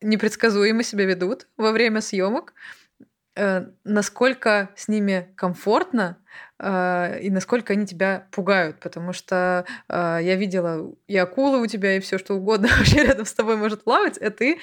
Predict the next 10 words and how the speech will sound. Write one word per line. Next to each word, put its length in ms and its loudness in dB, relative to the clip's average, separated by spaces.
при 140 0
этом, 320 0
э, 300 0
не 180 0
пытаешься 460 2
от 100 -4
них 140 0
сбежать, 380 0
как 120 -20
минимум. 340 -2